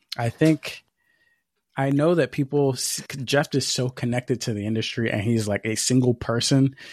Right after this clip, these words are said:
So it's, it's in a way feels like it is easy to put pressure on him to, you know, side with, you know, whatever community in any given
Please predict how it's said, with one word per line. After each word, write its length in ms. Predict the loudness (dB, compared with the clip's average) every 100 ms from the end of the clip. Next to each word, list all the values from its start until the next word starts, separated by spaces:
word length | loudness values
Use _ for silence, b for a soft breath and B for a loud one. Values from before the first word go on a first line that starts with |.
| B -2
So 160 | 2
it's, 260 | 2 0 -2 -2
it's 220 | -2 -2 0
in 160 | 2
a 80 | 2
way 260 | 2 2 2
feels 320 | 2 0 0
like 320 | -2 -4 -8 _ _ _ _ _ 0
it 180 | 0
is 460 | 0 -4 -6 -8 -8 0
easy 300 | 2 4 2
to 100 | 0
put 240 | -2 -8
pressure 400 | -4 -4 0 0
on 80 | 2
him 320 | 0 2 0
to, 500 | 0 -2 0 -2 -4 b b b -8
you 100 | -6
know, 220 | -6 -10 -10
side 420 | -2 0 2 0 0
with, 380 | 0 -2 -6 -14
you 220 | -14 -14 _ _ _ b b b b _ _ _ -8
know, 180 | -8 -10 -4
whatever 400 | 0 2 2 0
community 800 | 2 2 2 2 2 0 -2 -6 -2
in 180 | 2 4
any 260 | 2 2
given 400 | 0 0 -2 -4